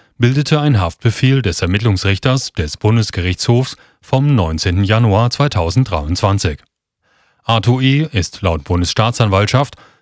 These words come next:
mit dem am einundzwanzigsten Dezember zweitausendzweiundzwanzig festgenommenen Carsten L. bekannt. Dieser übermittelte im Jahr zweitausendzweiundzwanzig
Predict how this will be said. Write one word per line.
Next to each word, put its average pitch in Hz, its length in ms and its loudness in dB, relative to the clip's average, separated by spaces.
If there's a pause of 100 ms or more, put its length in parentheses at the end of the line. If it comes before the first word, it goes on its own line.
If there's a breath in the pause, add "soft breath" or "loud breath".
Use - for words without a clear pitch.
(120)
mit 113 340 0
dem 147 260 2
am 90 260 -2
einundzwanzigsten 104 760 -2
Dezember 117 500 0
zweitausendzweiundzwanzig 107 1300 0
festgenommenen 113 720 0
Carsten 85 500 -4
L. 104 240 0
bekannt. 90 420 -2 (640)
Dieser 120 400 2
übermittelte 104 540 0
im 120 260 0
Jahr 85 240 -2
zweitausendzweiundzwanzig 92 1200 0